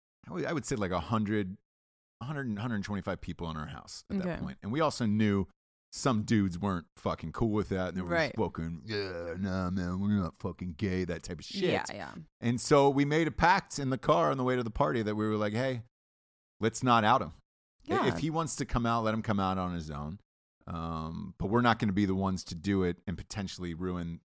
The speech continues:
Speaker 1: this guy's life." 'Cause
Speaker 2: I
Speaker 1: we'd, we'd
Speaker 2: like
Speaker 1: heard
Speaker 2: that.
Speaker 1: about some suicides before, uh, for guys who got caught being gay or whatever. Not at our university, but at, at some other universities. And you were like, "Man, I mean, we, we, we had a serious conversation and took it as a serious matter."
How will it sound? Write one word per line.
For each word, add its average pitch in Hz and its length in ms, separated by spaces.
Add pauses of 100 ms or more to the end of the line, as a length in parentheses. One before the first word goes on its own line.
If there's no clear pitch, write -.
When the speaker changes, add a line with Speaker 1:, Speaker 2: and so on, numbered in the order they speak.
(200)
Speaker 1:
this - 180
guy's 76 280
life." 98 340 (400)
'Cause 107 80
Speaker 2:
I - 20
Speaker 1:
we'd, 220 160
we'd 202 220
Speaker 2:
like 165 80
Speaker 1:
heard 208 140
Speaker 2:
that. 147 60
Speaker 1:
about 104 160
some 107 100
suicides 95 600
before, 85 640 (480)
uh, 82 500
for - 160
guys 85 260
who 90 80
got 82 160
caught 80 260
being 80 160
gay 85 280
or 76 80
whatever. 85 340
Not 113 220
at 104 100
our 110 260 (500)
university, 78 500
but 78 140
at, 85 240
at - 60
some 87 160
other 90 160
universities. 82 600
And 80 80
you 85 80
were 87 100
like, 78 140
"Man, 104 320 (420)
I 92 40
mean, 101 200 (160)
we, 135 320 (320)
we, 165 160
we 208 360
had 202 160
a 170 60
serious 208 460
conversation 131 640
and 110 120
took 120 200
it 107 80
as 90 140
a 80 40
serious 95 600
matter." 87 540